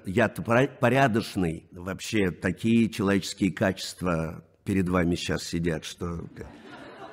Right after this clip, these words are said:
Начиная со скромности. Э, так вот, э, нет, но я-то не говорю плохо про другие вузы.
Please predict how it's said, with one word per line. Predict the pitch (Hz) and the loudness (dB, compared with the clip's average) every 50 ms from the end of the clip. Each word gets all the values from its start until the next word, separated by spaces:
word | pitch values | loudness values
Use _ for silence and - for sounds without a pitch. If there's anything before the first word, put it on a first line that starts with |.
| - - - - - - - - - - - _ _ _ - | -18 -18 -18 -18 -16 -16 -18 -20 -20 -20 -20 _ _ _ -6
Начиная | 95 98 95 - 113 104 107 104 101 | -4 -4 -2 0 4 6 6 6 6
со | 95 - 113 | 4 4 0
скромности. | 98 - - - 101 104 92 87 87 87 - - - - 80 - _ _ _ - _ - | 0 0 0 4 6 6 6 4 2 -2 -6 -10 -12 -14 -16 -16 _ _ _ -20 _ 2
Э, | 98 110 110 104 | 4 6 6 6
так | - 139 - 135 | 6 4 4 8
вот, | 143 139 - - - - | 6 6 6 4 2 4
э, | 120 127 123 117 107 | 6 8 8 8 8
нет, | 123 143 131 104 - | 8 8 6 6 6
но | 117 131 123 - - - - | 6 6 6 6 4 -4 -4
я-то | 98 110 107 104 - 123 | 0 0 0 0 2 2
не | 120 123 123 | 2 2 2
говорю | 113 131 131 151 156 170 - | 2 4 4 6 6 6 4
плохо | - - 110 107 98 - - 85 | 4 2 2 2 2 2 0 -6
про | 80 - - 87 87 | -4 -2 -2 -2 -2
другие | 82 80 92 104 104 95 90 92 80 76 78 - - | -2 0 0 0 0 0 0 0 0 -2 -4 -8 -8
вузы. | 85 87 104 95 82 - - 82 82 | -2 0 0 0 0 -2 -6 -10 -12